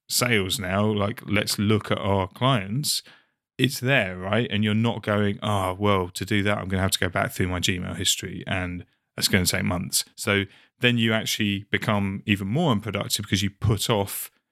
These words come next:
stepping up that side of things, if that makes sense. So it's almost like having, just doing a tiny bit in each area and then re-, and then recognizing that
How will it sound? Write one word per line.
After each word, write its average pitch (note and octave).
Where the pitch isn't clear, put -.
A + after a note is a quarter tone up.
stepping -
up G#2+
that G#2
side B2+
of B2+
things, D#3+
if -
that B2+
makes A#2+
sense. C3+
So -
it's A#2
almost C#3
like C3
having, B2
just C3+
doing C3
a A#2
tiny D#3
bit G2
in G2+
each F2+
area F#2
and G#2+
then G#2
re-, A2
and G#2+
then G#2+
recognizing G2
that G2